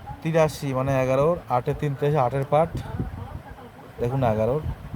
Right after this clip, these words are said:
আটের পার্ট। চোদ্দো গোল চিহ্ন দিয়ে চোদ্দোটা খেলেনি, পনেরো পনেরোটা খেলেনি, সতেরো দিয়েছি,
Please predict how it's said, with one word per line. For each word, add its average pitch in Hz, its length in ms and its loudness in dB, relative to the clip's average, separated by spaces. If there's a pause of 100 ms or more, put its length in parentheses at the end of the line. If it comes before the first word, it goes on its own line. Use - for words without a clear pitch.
(440)
আটের 120 240 2
পার্ট। - 260 -8 (960)
চোদ্দো 156 360 4 (320)
গোল 143 200 6
চিহ্ন 151 220 0
দিয়ে 143 200 2
চোদ্দোটা 143 320 2
খেলেনি, 131 280 2 (600)
পনেরো 156 340 6 (260)
পনেরোটা 139 400 2
খেলেনি, 127 260 2 (680)
সতেরো 160 460 4 (100)
দিয়েছি, 170 300 0